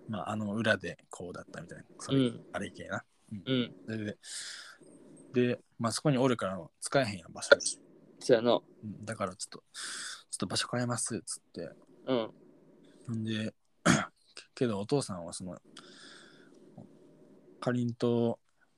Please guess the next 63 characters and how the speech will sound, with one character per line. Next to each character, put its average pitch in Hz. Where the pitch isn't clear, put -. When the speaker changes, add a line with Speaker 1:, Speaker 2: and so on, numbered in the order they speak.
Speaker 1:
う -
行 -
く 123
み 110
た 98
い -
な 95
は-、 -
内 127
容 131
は 120
聞 -
こ 120
え 113
て -
な 98
い 80
か 80
ら、 -
Speaker 2:
う 139
ん。 117
Speaker 1:
ま 113
あ、 -
そ -
れ 101
知 -
ら 107
ん 98
ね 87
ん -
け 82
ど、 -
あ 101
い 98
つ 101
ら 92
が -
か -
り 92
ん 92
と 92
う 95
行 95
く -
こ 104
と -
は。 -
Speaker 2:
う 139
ん。 120
Speaker 1:
娘 107
が -
な。 123
Speaker 2:
あ、 175
Speaker 1:
で、 147
Speaker 2:
む-、 233
か- -
Speaker 1:
ド 127
ア 107
の 98
陰 98
に 92
お -
っ -